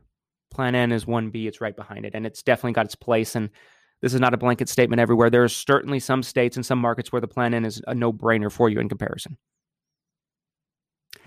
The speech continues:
Anyway, folks, thanks so much for sticking with us all the way to the end. Thanks for tuning in today. I love doing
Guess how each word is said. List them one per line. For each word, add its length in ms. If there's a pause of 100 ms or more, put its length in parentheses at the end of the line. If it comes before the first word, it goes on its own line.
(200)
Anyway, 220
folks, 380
thanks 240
so 120
much 280
for 420 (1120)
sticking 300
with 140
us 100
all 120
the 60
way 120
to 60
the 140
end. 200
Thanks 200
for 240 (260)
tuning 280
in 100
today. 240
I 140
love 400
doing 320